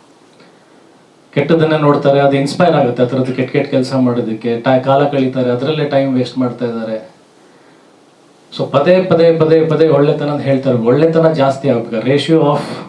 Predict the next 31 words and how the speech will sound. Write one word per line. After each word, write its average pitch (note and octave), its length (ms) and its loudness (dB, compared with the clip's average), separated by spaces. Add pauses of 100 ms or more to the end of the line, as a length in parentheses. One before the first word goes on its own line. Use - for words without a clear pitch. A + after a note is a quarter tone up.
(680)
good D3 200 0
things D#3+ 240 -2 (500)
compared C3 320 -2
to B2+ 100 -2
bad B2+ 280 0
things, A#2+ 220 -8
ಗುಡ್ C#3 200 -4
ಥಿಂಗ್ಸ್ B2+ 260 -8
ಜಾಸ್ತಿ B2+ 280 -2
ಆಗ್ತಾ - 220 -4
ಹೋಗ್ಬೇಕು. G2 320 -12 (520)
ಅದ್ರಲ್ಲಿ C3 260 -2
ನಂದು D#3+ 220 2
ಒಂದು C#3 220 2
ಪ್ರಯತ್ನ. A2+ 360 -6 (480)
ಈ D#3 60 2
ಸಿನ್-, D#3+ 220 0
ಈ E3+ 160 4
ಥರದ F3+ 180 2
ಸಿನಿಮಾ D#3+ 340 2
ನೋಡಿ, D#3+ 320 2
ನೋಡಿ, D3 240 0
ನೋಡಿ C#3 280 -2
ನಮ್ಮ C3 300 0
ಜಗತ್ತು D#3+ 500 -2
ಕ್ಲೀನ್ C3+ 300 -4
ಆಗ್ಬೇಕು, A#2+ 480 -6 (840)
ಒಳ್ಳೆ C3+ 240 0
ಸೊಸೈಟಿ C#3+ 460 -2
ನಿರ್ಮಾಣ B2 360 -2
ಆಗ್ಬೇಕು, A2+ 460 -8